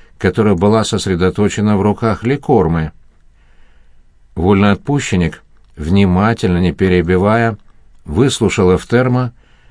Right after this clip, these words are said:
Оценив подобное внимание, гость ничего не скрыл, рассказал всё. Лекорма задумался,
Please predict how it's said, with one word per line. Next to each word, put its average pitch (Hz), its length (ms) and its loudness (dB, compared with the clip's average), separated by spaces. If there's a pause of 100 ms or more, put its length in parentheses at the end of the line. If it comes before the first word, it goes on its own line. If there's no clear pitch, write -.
(240)
Оценив 143 480 0
подобное 143 460 0
внимание, 143 600 2 (280)
гость 104 340 0
ничего 139 340 -2
не 165 160 2
скрыл, 104 460 -2 (460)
рассказал 101 580 0
всё. 117 400 -2 (1700)
Лекорма 113 540 2
задумался, 151 800 0